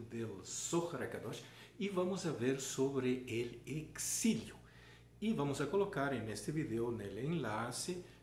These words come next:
la Parasha Ki Tisa, que hemos utilizado como introducción a todo esto, lo que es el Zohar HaKadosh, que también habla del exilio. Y no se olvide, estamos viendo en todo este, esta Parasha Shemot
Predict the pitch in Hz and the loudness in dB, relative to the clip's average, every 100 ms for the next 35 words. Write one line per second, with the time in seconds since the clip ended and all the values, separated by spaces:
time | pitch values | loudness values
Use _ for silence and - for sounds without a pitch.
0 | - 110 - 127 135 - - 120 117 113 | -6 -4 2 4 4 0 -2 -2 -2 -6
1 | - 160 156 107 104 - 107 107 - 143 | 0 2 2 -2 -4 -4 -2 -2 0 0
2 | 147 151 143 151 143 - 131 131 110 - | 2 0 0 0 0 0 0 0 -2 -2
3 | 110 113 - - 175 226 233 - - 156 | -2 -2 -4 -2 0 2 0 -2 -2 0
4 | 160 147 - 156 156 143 127 - - - | 2 0 -2 -2 -2 -2 -4 -6 -4 4
5 | 196 220 220 190 180 175 - 165 143 151 | 6 6 4 2 0 -2 -2 -2 0 0
6 | 143 117 92 - - 175 175 147 135 101 | 0 0 -2 -2 2 2 2 -2 -2 -4
7 | 110 - - 190 - 180 131 160 135 131 | -4 -6 -2 -2 0 0 2 0 0 0
8 | 131 117 117 120 - - 85 82 - - | 0 -2 -2 -4 -6 -8 -10 -12 -16 -20
9 | - - - 151 131 156 - 123 104 82 | -20 -18 -2 2 4 4 4 2 0 -4
10 | - - - - - - - 175 190 - | -8 -16 -18 -16 -8 -4 0 2 2 0
11 | 117 127 147 156 131 - 107 147 147 139 | 0 2 2 0 0 0 2 4 2 0
12 | - 147 135 135 135 - 123 123 120 123 | 0 2 4 4 2 0 -2 -2 -2 -2
13 | 117 113 104 147 | -4 -4 -2 -2